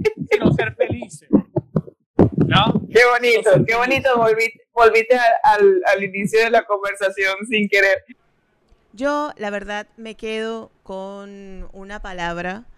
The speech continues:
Speaker 3: que, que en toda la pandemia me ha servido para mirar. Es como un lente y tiene que ver con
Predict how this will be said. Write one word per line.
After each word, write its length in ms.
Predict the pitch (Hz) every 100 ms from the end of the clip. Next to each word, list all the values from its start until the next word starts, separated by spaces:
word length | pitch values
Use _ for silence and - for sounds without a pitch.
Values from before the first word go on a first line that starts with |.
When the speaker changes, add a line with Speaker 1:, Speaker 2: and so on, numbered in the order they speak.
| _ _ _ _
Speaker 3:
que, 1000 | - 190 190 185 185 175 175 175 165 131 - _ _ _ _ _
que 220 | - 190 185
en 180 | 202 196
toda 320 | - 247 240
la 120 | 254 254
pandemia 560 | 196 190 208 214 220
me 180 | 208 208
ha 80 | 190
servido 500 | - 208 214 208 202
para 880 | _ 202 196 190 190 185 180 175 165
mirar. 360 | 180 170 143 127
Es 140 | 165
como 240 | 285 277
un 160 | 277 247
lente 400 | 185 143 - - _ _ _ _ _ _
y 100 | 233
tiene 220 | 240 254
que 120 | 254 269
ver 200 | 262 254
con 340 | 247 240